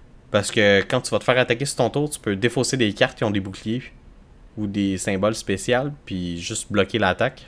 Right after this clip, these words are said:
Donc, euh, ça peut être comme super pratique. Euh, tes points, tu fais des points pour,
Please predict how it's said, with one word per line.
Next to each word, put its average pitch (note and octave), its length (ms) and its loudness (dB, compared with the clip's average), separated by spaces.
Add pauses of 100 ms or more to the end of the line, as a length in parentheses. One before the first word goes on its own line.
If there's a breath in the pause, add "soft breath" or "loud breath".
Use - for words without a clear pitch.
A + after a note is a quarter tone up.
(140)
Donc, F2+ 280 -4
euh, D#2 280 -4 (1700 soft breath)
ça - 340 -4
peut G2+ 160 0
être G2 120 0
comme F#2+ 160 -2
super - 240 0
pratique. - 340 -4 (920 soft breath)
Euh, G#2+ 120 6
tes A#2+ 180 4
points, C#3+ 340 6
tu - 220 -4
fais A2+ 100 4
des G#2+ 140 4
points B2 300 2
pour, G2 360 -4